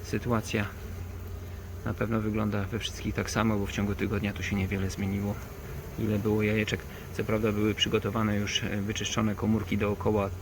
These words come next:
tych, tych larw, tych jajeczek, które były poskładane.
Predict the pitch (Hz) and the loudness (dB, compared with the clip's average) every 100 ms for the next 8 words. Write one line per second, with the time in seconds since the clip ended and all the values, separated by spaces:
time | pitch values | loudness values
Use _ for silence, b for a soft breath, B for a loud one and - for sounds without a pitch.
0 | - - - 101 - 101 107 107 101 107 | -8 -4 0 0 0 0 2 2 2 2
1 | 104 101 - 95 101 107 - 95 104 104 | 0 0 -2 2 2 2 0 -2 -2 0
2 | 104 98 - - - 104 | -2 -4 -4 -4 -2 -2